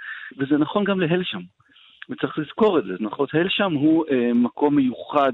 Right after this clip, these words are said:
בעיני, סליחה, הוא מקום מיוחד ביחס ל-,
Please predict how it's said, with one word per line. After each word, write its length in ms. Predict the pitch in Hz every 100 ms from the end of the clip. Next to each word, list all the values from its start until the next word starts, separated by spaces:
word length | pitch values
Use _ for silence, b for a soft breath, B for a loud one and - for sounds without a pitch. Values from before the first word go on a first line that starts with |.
| 113
בעיני, 600 | 113 113 113 123 123 123 B B
סליחה, 140 | -
הוא 80 | 139
מקום 280 | 127 - 175
מיוחד 480 | 170 127 - 170 135
ביחס 280 | 120 127 135
ל-, 40 | -